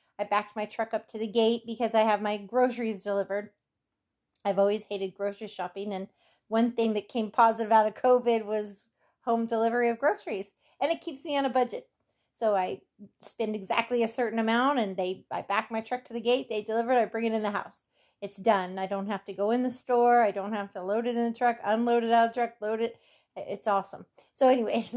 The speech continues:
<laughs> that's not the point of my conversation. When I pulled my truck to the gate, there was something sitting on my fence post. It was a little present wrapped with a bow. So I was like, "Oh,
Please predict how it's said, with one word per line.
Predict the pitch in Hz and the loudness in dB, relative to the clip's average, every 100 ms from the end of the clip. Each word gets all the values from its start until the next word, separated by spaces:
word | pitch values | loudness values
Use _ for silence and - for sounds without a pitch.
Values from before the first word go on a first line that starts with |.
| 233 | -10
<laughs> | _ | _
that's | 233 226 240 | -6 -4 -6
not | 202 | -6
the | 214 | -8
point | - 208 202 | -6 -6 -6
of | 196 | -4
my | 190 190 | -6 -4
conversation. | 202 190 - 196 - 349 - - _ | -4 -6 -6 -8 -6 -12 -14 -20 _
When | 254 | 2
I | 247 240 | 4 2
pulled | 233 285 302 | 2 4 4
my | 294 | 2
truck | 269 277 - | -2 -4 -6
to | 226 | -10
the | 240 | -4
gate, | 359 508 415 - | 2 2 2 -2
there | 254 | 0
was | 254 262 | 0 0
something | 277 277 277 277 | -2 -2 -6 -8
sitting | - 254 254 | -6 -4 -2
on | 233 220 | 0 0
my | 220 | -2
fence | 226 320 359 | 0 -2 -2
post. | - - - - - _ _ _ 233 | -4 -4 -4 -10 -18 _ _ _ -4
It | |
was | 233 | 2
a | 247 | 2
little | 240 247 247 247 240 _ | 4 4 6 4 -2 _
present | 339 320 226 180 | 0 2 0 -6
wrapped | 196 208 214 - | -2 -2 -2 -4
with | 220 | -6
a | 226 | 0
bow. | 277 254 185 - _ _ _ - | 2 4 2 -6 _ _ _ -8
So | 233 208 202 _ _ _ _ _ | -2 -2 -4 _ _ _ _ _
I | 359 | -4
was | |
like, | 403 466 | 0 4
"Oh, | 554 381 240 | 6 6 4